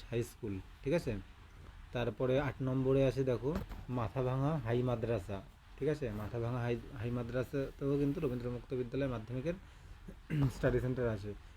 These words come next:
ন নম্বরে আছে কাজী নজরুল হাই স্কুল, ঠিক আছে?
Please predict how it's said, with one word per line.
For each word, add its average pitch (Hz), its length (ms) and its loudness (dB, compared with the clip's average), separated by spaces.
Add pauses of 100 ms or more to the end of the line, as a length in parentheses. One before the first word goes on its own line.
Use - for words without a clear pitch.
(140)
ন 127 160 2
নম্বরে 135 420 6
আছে 135 260 2
কাজী 123 280 0
নজরুল 127 440 2
হাই 117 160 4
স্কুল, 101 360 -8 (380)
ঠিক 135 100 2
আছে? 131 220 2